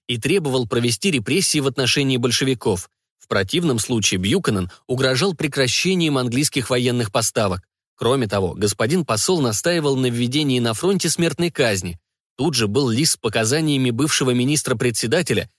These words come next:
о том, как накануне передачи власти от Временного правительства Керенского правительству большевиков Бьюканен потребовал от главы Временного правительства арестовать всех лидеров большевиков.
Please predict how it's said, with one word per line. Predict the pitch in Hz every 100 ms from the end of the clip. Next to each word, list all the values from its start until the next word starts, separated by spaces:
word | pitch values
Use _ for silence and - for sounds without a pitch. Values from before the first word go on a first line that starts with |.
| -
о | 110
том, | 117 135
как | 147 -
накануне | 131 120 127 170 131
передачи | 120 120 143 - 113
власти | 131 131 139
от | 113
Временного | 127 135 120 113 107
правительства | 107 110 135 120 104 104
Керенского | 95 185 160 110 107 90 - -
правительству | 117 120 120 120 - 123
большевиков | 117 113 127 123 220 208 - _ 113
Бьюканен | 113 160 139 113 104
потребовал | 120 139 160 139 131 -
от | 139
главы | 131 127 147
Временного | 120 135 135 123 113
правительства | 110 110 175 139 110 - 95 _ -
арестовать | 127 127 - 131 139
всех | - - 190 190
лидеров | 135 139 127 120
большевиков. | 117 113 127 113 110 92